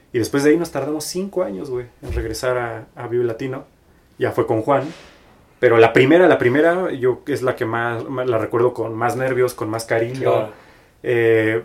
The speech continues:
Speaker 1: no pensaba en nada, no, no, no, no había paga, no había
Speaker 2: <laughs>
Speaker 1: nada. Era llegar y,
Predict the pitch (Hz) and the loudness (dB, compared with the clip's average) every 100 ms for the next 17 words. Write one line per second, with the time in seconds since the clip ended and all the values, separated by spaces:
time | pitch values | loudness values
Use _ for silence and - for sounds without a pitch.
0 | - 156 135 135 117 127 120 123 135 131 | -6 -2 2 2 2 2 2 2 4 2
1 | 131 131 127 131 - 131 139 123 120 110 | 0 -2 -2 -2 0 0 2 4 4 6
2 | 147 127 127 127 127 131 127 139 131 143 | 4 6 4 4 2 2 4 4 4 2
3 | 139 - - _ - 127 123 170 220 - | 0 -4 -20 _ 0 6 8 8 4 -2
4 | 151 | -6